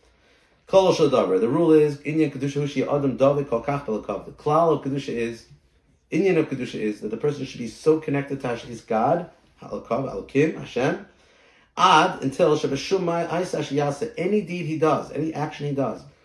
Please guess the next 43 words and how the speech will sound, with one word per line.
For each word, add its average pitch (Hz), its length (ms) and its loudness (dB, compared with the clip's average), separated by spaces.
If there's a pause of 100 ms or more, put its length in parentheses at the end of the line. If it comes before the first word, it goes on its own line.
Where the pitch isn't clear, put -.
(120)
Lo 117 100 -2
Yapar 139 340 2
V'Lo 127 300 2
Yazdim 123 120 -6
Mezbar, 104 340 -2
he's 110 100 -12
not 135 280 -2
separating, 135 500 -2
he's 110 140 -8
not 127 160 -4
moving 127 200 -2
away 113 160 2
from 98 160 -8
Hashem. 92 340 -12 (880)
He 101 60 -18
sleeps, 165 380 -6
he's 113 100 -10
thinking 110 160 -6
about 113 140 0
Hashem. 104 300 -2
Wakes 113 200 -4
up, 160 160 2
he's 127 80 -16
thinking 120 160 -6
about 110 160 -2
Hashem. 107 240 -4
He's 90 180 -12
eating 151 460 -2 (1160)
chicken, 185 420 2
he's 139 240 -2
thinking 135 180 -2
about 127 180 -2
Hashem. 104 200 -2
He's 95 100 -8
eating 147 420 -2
cereal 175 420 0
in 170 60 0
the 165 60 -2
morning, 165 260 0
he's 151 60 -2
thinking 156 160 -4
about 151 120 -2
Hashem. 147 400 -2